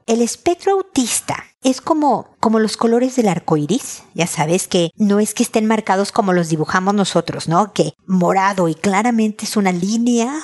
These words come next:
morada y luego una línea azul. No, en la vida real no es así, sino que se va borrando un poco entre un color y otro, como que se diluyen los colores y antes de entrar al siguiente. Es un abanico que va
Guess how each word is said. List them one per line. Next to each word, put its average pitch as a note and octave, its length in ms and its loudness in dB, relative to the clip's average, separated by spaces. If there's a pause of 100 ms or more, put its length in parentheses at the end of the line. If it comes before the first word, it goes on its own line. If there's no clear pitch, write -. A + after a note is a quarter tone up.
morada D#3 380 2
y D#3 60 0
luego F3 240 0
una G3 180 0
línea B3+ 520 -2
azul. - 260 0
No, F#3+ 160 -4 (120)
en D#3+ 120 -2
la D3+ 80 0
vida E3 200 0
real D3+ 220 -2
no D3 80 -4
es D#3 100 -6
así, F#3 380 -2
sino E3+ 400 0
que E3+ 140 -2
se F3+ 180 -2
va F3+ 240 0 (220)
borrando F3+ 640 0
un B3+ 140 0
poco G#3 400 -2
entre F#3 200 -2
un F3 120 0
color F3+ 400 0
y F#3 140 2
otro, F3+ 340 -2
como D#3 240 -2
que E3 120 -10
se E3 160 -4
diluyen F#3 640 0
los E3 160 -2
colores E3 680 2
y - 220 -8
antes E3 320 -6
de D#3+ 80 2
entrar D#3 400 0
al D#3+ 100 2
siguiente. D#3+ 720 -2 (120)
Es F3+ 320 -2
un G3+ 120 2
abanico F#3+ 960 -2 (100)
que F3 160 0
va E3 340 0